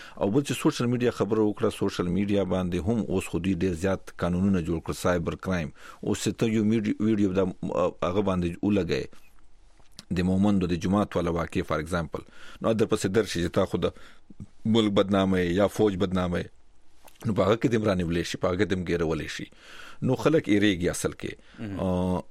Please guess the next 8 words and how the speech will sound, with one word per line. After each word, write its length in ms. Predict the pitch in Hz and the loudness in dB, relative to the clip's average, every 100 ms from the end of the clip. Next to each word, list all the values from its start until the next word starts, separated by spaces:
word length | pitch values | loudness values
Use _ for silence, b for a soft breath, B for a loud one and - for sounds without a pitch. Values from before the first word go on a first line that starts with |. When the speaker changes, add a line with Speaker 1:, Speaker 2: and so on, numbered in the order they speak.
| 92 | 0
Speaker 1:
او 220 | 90 90 | 2 2
په 160 | - 92 - | 0 -2 4
کار 220 | 131 123 85 | 4 4 2
ده، 80 | 85 | -2
آه، 760 | 92 - - - - - - | -2 -10 -18 -16 -12 -8 -8
چې 260 | - - 80 | -6 -6 -6
سوشل 460 | - 107 104 - 85 | -2 0 2 2 2
میډیا 420 | 90 95 90 | 2 2 2